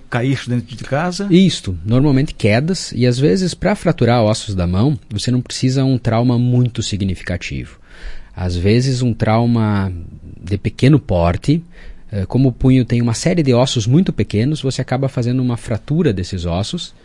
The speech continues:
Speaker 2: e isso aí, às vezes, não causa uma dor tão grande, eh, não causa um inchaço tão grande, e às vezes o paciente acaba não procurando auxílio médico no momento por causa dessa,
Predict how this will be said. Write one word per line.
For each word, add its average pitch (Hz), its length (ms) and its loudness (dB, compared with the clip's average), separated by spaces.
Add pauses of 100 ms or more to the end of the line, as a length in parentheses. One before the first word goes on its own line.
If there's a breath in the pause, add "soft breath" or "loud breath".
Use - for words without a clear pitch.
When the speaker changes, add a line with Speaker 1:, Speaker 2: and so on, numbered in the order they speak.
(540 loud breath)
Speaker 2:
e 131 160 4
isso 143 180 2
aí, 151 80 6
às 160 80 4
vezes, 165 220 2
não 170 160 2
causa 175 260 2
uma 131 140 2
dor 113 240 0
tão 113 180 0
grande, 92 520 -2 (180)
eh, 78 80 -12 (100)
não 98 140 -6
causa 110 320 0
um 101 80 0
inchaço 104 480 -2
tão 92 140 -8
grande, 104 300 -4
e - 20 -2
às 120 80 -2
vezes 127 160 0
o 139 40 -4
paciente 131 380 -6
acaba 123 560 -2 (340 loud breath)
não 135 200 0
procurando 143 520 2
auxílio 139 600 -2 (100)
médico 117 440 -2
no 113 80 2
momento 110 400 -2
por 226 120 -4
causa 175 260 -2
dessa, 151 600 -2